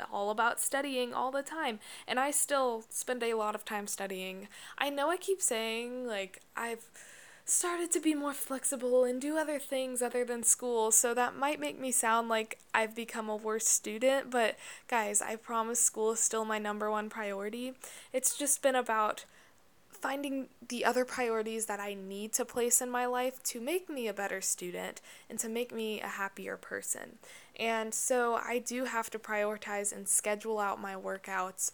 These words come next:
or else I allow myself to be too flexible and I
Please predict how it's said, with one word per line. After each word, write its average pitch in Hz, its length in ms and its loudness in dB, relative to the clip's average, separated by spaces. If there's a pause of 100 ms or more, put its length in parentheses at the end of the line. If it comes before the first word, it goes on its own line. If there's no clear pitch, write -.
(300)
or 220 180 2
else 220 480 6 (280)
I 226 140 0
allow 214 280 2
myself 214 460 -4
to - 100 -10
be 208 140 -8
too 214 220 -6
flexible 196 880 -4
and 202 480 -4 (500)
I 208 560 2